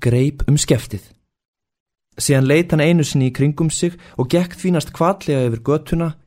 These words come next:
í þveröfuga átt við þá sem lögregluþjónninn og fangi hans höfðu farið. Hann gekk í um stundarfjórðung og ótal hugsanir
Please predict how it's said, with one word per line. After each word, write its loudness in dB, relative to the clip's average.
í -6
þveröfuga 0
átt -6
við -8
þá -2
sem -2
lögregluþjónninn -2
og -8
fangi -2
hans -4
höfðu -4
farið. -2
Hann -4
gekk -4
í 2
um 2
stundarfjórðung 0
og -4
ótal 0
hugsanir -2